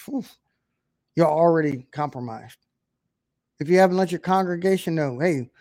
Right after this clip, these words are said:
this is my Sabbath day. Do not blow up my phone. Do not contact me for anything outside of a life-threatening emergency." Okay. That's how the Bible calls us to be.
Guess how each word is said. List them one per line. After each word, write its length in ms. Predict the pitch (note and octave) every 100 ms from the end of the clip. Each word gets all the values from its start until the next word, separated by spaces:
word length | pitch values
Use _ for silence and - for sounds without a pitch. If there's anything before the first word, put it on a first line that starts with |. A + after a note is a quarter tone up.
| _ -
this 380 | E3 A#3 A#3 - -
is 280 | F#3+ G3 -
my 320 | F#3+ G3 F#3+
Sabbath 500 | - F#3 F#3 F3+ -
day. 260 | F#3+ D3 B2+ _ _ -
Do 120 | C#3+
not 260 | E3 A3+ F#3
blow 180 | F#3+ G3
up 80 |
my 120 | F#3 E3+
phone. 300 | E3+ E3 C#3
Do 100 | D3
not 180 | G#3+
contact 400 | G#3+ F#3+ F#3+ F#3+
me 120 | F3 D#3
for 160 | D#3
anything 520 | F3 G#3 G3 E3 D#3+ - - -
outside 600 | F#3+ G3 E3 F3+ E3+ E3+
of 120 | D#3
a 60 | D3+
life-threatening 540 | D3+ D#3 - D3+ C#3+
emergency." 540 | C#3+ C#3 C3 A#2+ A#2+ - _ _ _ _
Okay. 360 | D#3 D#3 D#3 A2+ _ _ _ _ _ _ _ _ _ _ _ _ _
That's 220 | - B3+ B3
how 300 | E3 C3 -
the 80 | B2
Bible 240 | C#3+ B2
calls 340 | - E3+ F#3
us 320 | D3 A#2+ - _
to 80 | -
be. 300 | B2 B2+